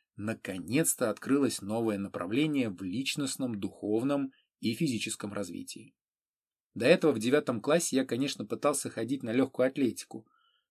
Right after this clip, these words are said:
Мой отец – мастер спорта России по спортивной ходьбе, установивший мировой рекорд,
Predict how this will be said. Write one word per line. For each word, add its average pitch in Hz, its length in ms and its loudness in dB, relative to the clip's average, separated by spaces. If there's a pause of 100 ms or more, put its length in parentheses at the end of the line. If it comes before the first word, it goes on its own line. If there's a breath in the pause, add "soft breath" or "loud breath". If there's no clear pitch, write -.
Мой 127 240 8
отец – 180 280 0
мастер 131 340 2
спорта 127 380 0
России 107 340 0
по - 140 -4
спортивной - 540 0
ходьбе, 120 460 0 (260 loud breath)
установивший 127 680 2
мировой 117 540 6
рекорд, 120 460 2